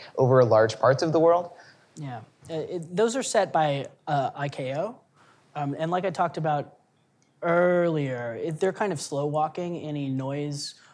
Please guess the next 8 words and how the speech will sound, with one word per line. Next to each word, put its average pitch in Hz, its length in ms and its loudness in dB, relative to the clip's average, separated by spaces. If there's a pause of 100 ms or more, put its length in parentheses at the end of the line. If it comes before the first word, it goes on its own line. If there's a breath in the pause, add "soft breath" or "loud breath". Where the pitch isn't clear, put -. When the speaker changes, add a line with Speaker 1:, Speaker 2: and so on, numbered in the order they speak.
(160 soft breath)
Speaker 2:
or 135 520 -4
emission 143 340 -4
standards 151 640 -8 (140)
for, 165 480 -4 (120)
uh, 156 300 -6 (160)
s-, - 120 -20 (120)
supersonic 170 480 -4
flight. 175 300 -4